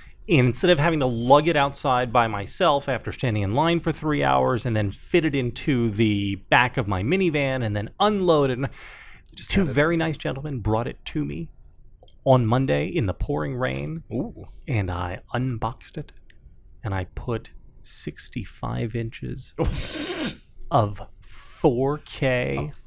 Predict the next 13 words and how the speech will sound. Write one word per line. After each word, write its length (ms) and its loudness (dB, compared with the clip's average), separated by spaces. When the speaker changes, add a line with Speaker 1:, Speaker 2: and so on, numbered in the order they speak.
Speaker 1:
full 720 -2
array 480 0
dimming 640 -4
up 300 -4
on 320 0
my 320 -6
wall. 840 -2
It 140 -2
is 140 0
the 120 0
Gigant 720 4
T 160 2
V 340 -2